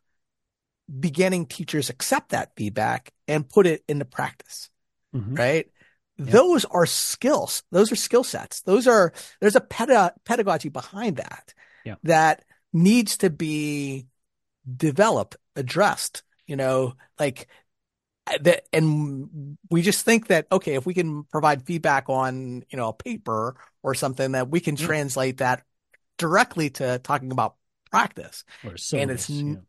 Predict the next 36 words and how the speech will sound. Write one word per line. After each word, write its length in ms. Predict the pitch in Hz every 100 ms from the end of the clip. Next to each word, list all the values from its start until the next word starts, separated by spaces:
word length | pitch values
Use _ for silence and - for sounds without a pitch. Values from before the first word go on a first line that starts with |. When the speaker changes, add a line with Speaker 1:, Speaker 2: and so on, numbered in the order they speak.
| _ -
Speaker 2:
yeah. 60 | -
Speaker 1:
or 200 | 143 143
a 40 |
sy-, 240 | - 190 165
yeah, 160 | 180 - - _ -
it's 160 | 151 175
not 220 | 202 208
the 80 | -
same. 380 | - 214 196 _ _ _ _ -
Speaker 2:
No. 200 | 104 - _ _ _ _ _ _ _ _ - _ _ -
No, 220 | 170 180
I 80 | 143
agree. 360 | 147 196 233 143
And 120 | 135
I 80 | 135
think 260 | 156 143
these 240 | - 160 151
are, 280 | 151 143 139
you 160 | 156
know, 280 | 135 117 135
these 320 | 131 151 165 160
are 80 |
the 320 | 147 143 131 - _ _ 135
direct 440 | 123 123 160 175
challenges 540 | - 156 135 123 123
that 100 | 120
we're 140 | 117 120
grappling 560 | 123 131 120 135 117
with, 320 | 113 113 117 -
with 200 | 123 113
the 160 | 123
professional 480 | 120 135 139 135 123
learning 260 | 135 143 101
that 100 | 92
we're 140 | 92
providing, 520 | 90 98 95 87 98